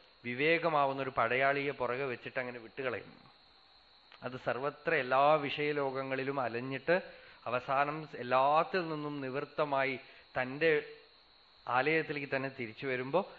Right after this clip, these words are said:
ജ്ഞാനമാവുന്ന അഗ്നിയിൽ ആ അശ്വത്തിനെ ഹോമിക്കും. ഹോമിച്ചു കഴിയുമ്പോ, ഉം, "അശ്വമേധയാജിനോ ലോകഃ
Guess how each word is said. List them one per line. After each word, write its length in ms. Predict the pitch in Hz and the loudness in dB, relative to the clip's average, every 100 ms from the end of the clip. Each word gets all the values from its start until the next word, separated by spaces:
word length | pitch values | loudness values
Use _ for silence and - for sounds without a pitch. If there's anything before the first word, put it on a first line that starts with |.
| - | -10
ജ്ഞാനമാവുന്ന 760 | 120 117 127 131 127 127 123 123 | -4 0 0 2 2 2 0 -2
അഗ്നിയിൽ 560 | 110 110 127 139 165 180 - - | -2 -4 -6 -4 -6 -10 -10 0
ആ 140 | 120 | 0
അശ്വത്തിനെ 640 | 113 - 131 131 139 143 151 | 0 -2 -6 -6 -6 -6 -6
ഹോമിക്കും. 560 | 113 110 127 131 110 - - _ _ - - - | -6 -4 -2 -4 -6 -16 -20 _ _ -20 -20 -8
ഹോമിച്ചു 400 | 117 123 185 190 | -4 -2 -2 -2
കഴിയുമ്പോ, 840 | 143 110 110 117 117 127 123 127 - - - - | 0 0 0 0 2 4 4 2 -6 -20 -20 -18
ഉം, 280 | 110 113 107 - - | -14 -12 -14 -16 -8
"അശ്വമേധയാജിനോ 1400 | 113 - 151 165 147 135 123 131 123 123 120 143 131 120 | -6 0 2 4 4 2 2 4 6 4 4 2 2 2
ലോകഃ 500 | 123 120 120 135 120 | 2 2 4 4 4